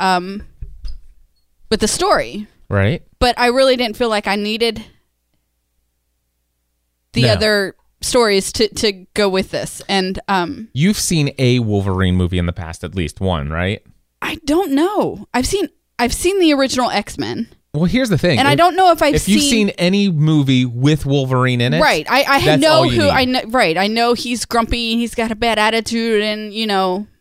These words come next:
Speaker 1: I get it. But, um, so I know, I know Wolverine. I know Logan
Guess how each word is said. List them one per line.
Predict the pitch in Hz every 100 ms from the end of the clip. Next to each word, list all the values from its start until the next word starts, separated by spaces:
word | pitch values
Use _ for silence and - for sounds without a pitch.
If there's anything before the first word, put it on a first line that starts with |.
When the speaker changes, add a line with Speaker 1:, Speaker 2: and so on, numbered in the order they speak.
| _ _ _ _ _
Speaker 1:
I | 208
get | 196 208 165
it. | 135 - _ - - - _ 190
But, | 214 208 -
um, | 220 214 180 156 208 220 _ _ _ _ _ _
so | - 254
I | 254
know, | 247 254 240 226
I | 233
know | 233 220 208 196 208 - _ _ _ _ _
Wolverine. | 208 214 196 240 220
I | 180
know | 196 190
Logan | 185 226 220 170 147 175